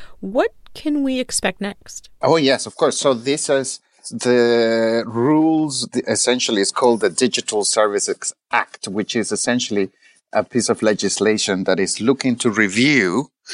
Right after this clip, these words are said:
Speaker 2: the rules of the internet that the E U set up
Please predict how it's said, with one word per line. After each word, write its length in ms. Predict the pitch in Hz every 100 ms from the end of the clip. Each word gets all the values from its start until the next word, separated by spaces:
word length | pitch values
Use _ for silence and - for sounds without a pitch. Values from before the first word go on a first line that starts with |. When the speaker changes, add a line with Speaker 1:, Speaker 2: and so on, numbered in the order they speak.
| - - _ _
Speaker 2:
the 420 | 110 101 113 117
rules 680 | 104 110 151 160 147 131 107
of 160 | 113 -
the 120 | 104 -
internet 640 | 131 120 104 85 78 85 -
that 220 | - 95 -
the 160 | 95 -
E 140 | 127
U 460 | 113 98 101 98 95
set 400 | - - 107 95
up 220 | 76